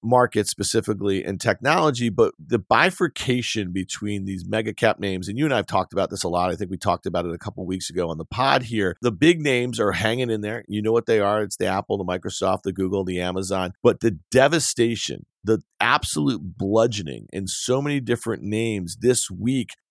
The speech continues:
alone in tech stocks and companies that had their business models massively accelerated and they saw huge adoption and they saw, like, this tremendous growth and it's been decelerating. A lot of these stocks, it's not a news story for twenty twenty-two, Rick,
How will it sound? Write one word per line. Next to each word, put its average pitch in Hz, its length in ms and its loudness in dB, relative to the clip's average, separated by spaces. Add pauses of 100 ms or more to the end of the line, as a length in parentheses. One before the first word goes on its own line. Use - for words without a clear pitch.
(200)
alone 117 640 6
in 101 240 -6
tech 139 280 2
stocks - 320 0
and - 100 -10
companies 139 400 -4
that 107 140 2
had 107 260 2 (100)
their 107 360 2 (100)
business 151 400 2
models 113 540 4
massively 151 560 -2
accelerated 107 640 0
and 76 100 -10
they 71 60 -8
saw 80 180 -4
huge 170 420 0
adoption 113 560 2
and 90 120 -6
they 80 80 -4
saw, 95 340 0
like, 92 220 -2
this - 180 -6
tremendous 143 500 -2
growth 110 280 2
and 95 100 -2
it's 92 80 -10
been 113 320 -10
decelerating. 120 720 2
A 131 60 -4
lot 208 140 4
of 220 60 4
these 175 140 0
stocks, - 320 2
it's 151 100 -6
not 196 160 2
a 143 60 2
news 147 260 0
story 113 260 2
for - 140 -6
twenty 104 280 -4
twenty-two, 170 520 -2
Rick, 110 220 2